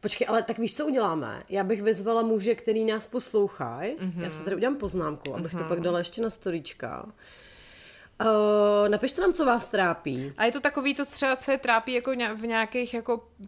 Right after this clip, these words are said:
Speaker 2: přístupu jako společnosti, jakože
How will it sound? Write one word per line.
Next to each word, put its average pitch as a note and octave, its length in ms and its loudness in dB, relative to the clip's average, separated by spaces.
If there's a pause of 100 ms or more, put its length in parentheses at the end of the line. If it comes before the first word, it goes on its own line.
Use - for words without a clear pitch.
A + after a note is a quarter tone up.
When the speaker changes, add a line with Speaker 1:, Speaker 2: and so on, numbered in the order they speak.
Speaker 2:
přístupu A#3 520 -4
jako A3+ 220 -2
společnosti, G#3 920 -4 (500)
jakože G3 800 -2